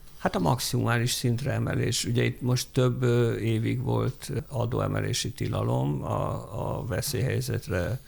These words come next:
hivatkozva. Én azt gondolom, hogy az várható, hogy a törvényben rögzített maximumot most több önkormányzat el fogja érni. De ez magában a történetben egy mellékszál, és akkor itt arra lehet számítani, vagy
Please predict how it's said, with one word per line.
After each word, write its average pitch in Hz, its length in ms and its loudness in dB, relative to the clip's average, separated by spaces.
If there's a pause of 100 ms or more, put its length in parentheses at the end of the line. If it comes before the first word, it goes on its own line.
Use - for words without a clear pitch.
(460)
hivatkozva. 127 1080 2 (920)
Én 104 80 -6
azt 120 200 0
gondolom, 117 240 2
hogy 113 100 2
az 120 160 2
várható, 110 680 0
hogy 107 180 0
a 98 180 0
törvényben 90 580 -2
rögzített - 540 -4
maximumot - 760 -4
most 95 240 -4 (520)
több 107 220 -4
önkormányzat 98 720 -4
el 101 120 -2
fogja 107 360 0
érni. 113 500 2 (380)
De 127 140 4
ez 127 140 6
magában 139 720 4
a 117 120 4
történetben 117 640 4
egy 107 120 4
mellékszál, 110 880 4 (280)
és 139 160 4
akkor 131 180 0
itt 123 140 2
arra 123 280 6
lehet 113 380 4
számítani, 110 720 0
vagy 98 180 -2